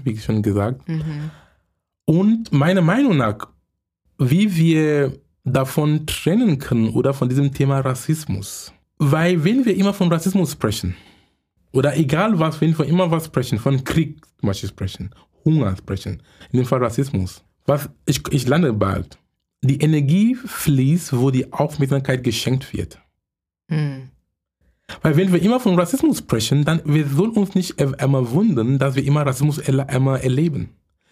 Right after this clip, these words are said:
Speaker 1: Weil das, zi-, da, das ziehen wir an.
Speaker 2: Mhm.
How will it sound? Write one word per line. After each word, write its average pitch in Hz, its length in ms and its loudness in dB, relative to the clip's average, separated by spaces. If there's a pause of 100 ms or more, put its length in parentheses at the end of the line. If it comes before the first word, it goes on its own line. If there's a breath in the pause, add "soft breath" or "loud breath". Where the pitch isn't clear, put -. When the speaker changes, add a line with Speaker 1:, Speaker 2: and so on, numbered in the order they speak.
(160 loud breath)
Speaker 1:
Weil 135 160 0
das, 147 220 -2
zi-, - 220 -6
da, 139 140 0 (100)
das 139 360 -2
ziehen 170 240 0
wir 156 220 -2
an. 127 200 -2 (220)
Speaker 2:
Mhm. 147 360 -6